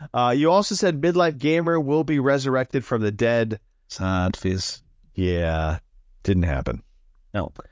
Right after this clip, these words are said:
Speaker 2: It was talk.
Speaker 1: Uh, all right, Pete. Pete said G T si-, G T A six,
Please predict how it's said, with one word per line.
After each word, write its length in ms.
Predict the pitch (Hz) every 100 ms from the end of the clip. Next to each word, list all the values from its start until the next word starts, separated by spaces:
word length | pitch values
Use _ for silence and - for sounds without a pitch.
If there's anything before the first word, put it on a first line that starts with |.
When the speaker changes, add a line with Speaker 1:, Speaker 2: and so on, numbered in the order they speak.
| _ _
Speaker 2:
It 40 | 117
was 140 | 139
talk. 180 | - 135
Speaker 1:
Uh, 480 | 117 120 123 120 120 120 - _ _ _ _ _ _ _
all 80 | 170
right, 240 | 127 80 -
Pete. 520 | - 226 220 - - _ _ _ -
Pete 280 | 202 247 233
said 360 | - 147 127 120
G 220 | 139 202
T 280 | - 175 160
si-, 320 | - - 147 127
G 220 | 107 151
T 180 | - 165
A 100 | 127
six, 600 | - - 160 143 -